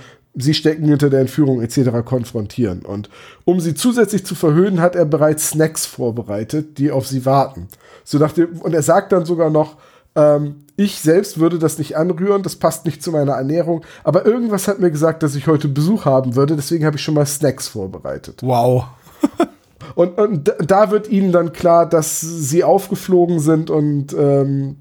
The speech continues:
Speaker 1: dass er nicht drauf reingefallen ist auf den Anruf. Und, tja. Und dann ist wieder alles so wie im Hörspiel mit einer Kleinigkeit noch.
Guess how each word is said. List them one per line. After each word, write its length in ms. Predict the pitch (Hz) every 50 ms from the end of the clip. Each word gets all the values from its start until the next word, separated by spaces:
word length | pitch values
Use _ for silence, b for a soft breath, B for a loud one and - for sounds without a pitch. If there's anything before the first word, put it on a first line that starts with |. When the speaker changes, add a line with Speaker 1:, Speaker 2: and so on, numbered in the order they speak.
| - -
Speaker 1:
dass 480 | 147 143 139 143 - - - - _ _
er 220 | - 160 143 135
nicht 240 | 143 156 151 - -
drauf 200 | 139 135 135 -
reingefallen 580 | 143 127 127 120 113 110 - - 104 98 98 98
ist 120 | 104 -
auf 140 | - 95 -
den 180 | - 101 95 73
Anruf. 520 | 64 101 101 98 - 95 95 87 - -
Und, 580 | - 82 104 101 101 101 95 92 - - - _ _ _ _ -
tja. 260 | - 120 - 62 b b b b b b
Und 120 | - 165 156
dann 220 | 226 254 277 262
ist 240 | 240 240 - - 202
wieder 240 | 196 180 180 175 156
alles 260 | 160 160 165 147 -
so 300 | - 156 151 151 135 127
wie 180 | 139 139 139 147
im 440 | 143 156 147 143 139 139 135 143 b b b b b b
Hörspiel 520 | _ 165 170 196 190 - - 180 175 170 170 B B B B B
mit 240 | - 147 156 156 - - _ _ _ -
einer 260 | 175 208 233 233 202
Kleinigkeit 600 | - - 196 185 180 185 - - 175 165 160 -
noch. 200 | 147 151 151